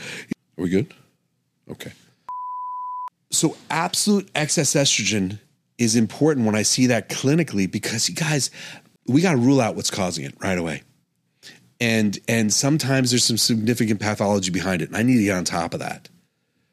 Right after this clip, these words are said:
But for the sake of this podcast and today's episode, I'm gonna talk about the primary ones that I see that are very common, okay? And that's gonna be, uh, someone who's gonna be premenopausal, right at the edge,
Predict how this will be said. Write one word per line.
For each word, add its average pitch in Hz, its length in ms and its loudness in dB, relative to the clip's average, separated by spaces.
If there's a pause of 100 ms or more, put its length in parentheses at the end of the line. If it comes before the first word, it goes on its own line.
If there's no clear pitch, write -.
(600)
But 120 300 0
for 147 80 4
the 139 80 4
sake 160 260 2
of 131 120 0
this 127 160 4
podcast 110 640 0
and 87 100 -4
today's 101 260 2
episode, 90 380 0
I'm 98 80 -2
gonna 113 100 0
talk 104 260 -2
about 104 200 0
the - 60 -10
primary 107 580 2
ones 117 220 4
that 123 100 4
I 123 80 4
see 139 280 4
that 110 140 -2
are 87 80 0
very 95 240 2
common, 139 540 0 (260)
okay? 131 360 -2 (320)
And 110 120 0
that's 120 220 2
gonna 123 160 2
be, 110 340 4
uh, 95 280 0
someone 110 260 0
who's 95 140 -2
gonna 98 100 -2
be 85 160 -2
premenopausal, 143 1120 0 (180)
right 110 300 0
at 139 60 -2
the 127 100 4
edge, 131 500 0